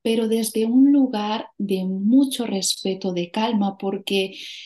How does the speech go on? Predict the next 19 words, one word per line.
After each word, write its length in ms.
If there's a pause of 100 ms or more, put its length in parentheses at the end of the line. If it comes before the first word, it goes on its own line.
(280)
no 360
queremos 440
que 120
nuestra 500
respiración 1000
se 120
acelere 460
más 480
de 140
la, 360
más 400
de 100
la 260
cuenta, 560
sino 240
que 100
se 160
mantenga 720
estable. 680